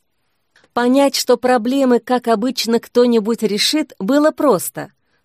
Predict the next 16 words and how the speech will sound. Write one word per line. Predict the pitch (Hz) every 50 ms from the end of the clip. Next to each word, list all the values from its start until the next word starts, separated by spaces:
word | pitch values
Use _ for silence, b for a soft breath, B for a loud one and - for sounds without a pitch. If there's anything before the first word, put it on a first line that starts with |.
| _ -
Так | - 339 349 -
случается | - - 208 196 - 240 240 240 240 226 226 - 214
всегда. | - - - 214 165 160 160 160 147 139 - _ _ _ _ b b b b b b b
А | b - 208 208
вот | 214 220 -
понять, | - - 214 220 226 233 233 233 233 - _
что | - - - - 220 214
тебя | - 233 226 190 226 226 233
не | 226 214 214
оставят | 208 202 - - - 214 208 196 202 - -
одну, | 190 180 156 160 190 214 247 277 240 170 156
даже | 151 160 202 214 214 190 214
учитывая, | 214 214 - - 254 233 - 226 202 208 202
что | - - 208 196
твоя | - 202 214 214 220 220
дорогущая | 202 196 208 214 214 202 196 233 233 208 - - 220 202 196 185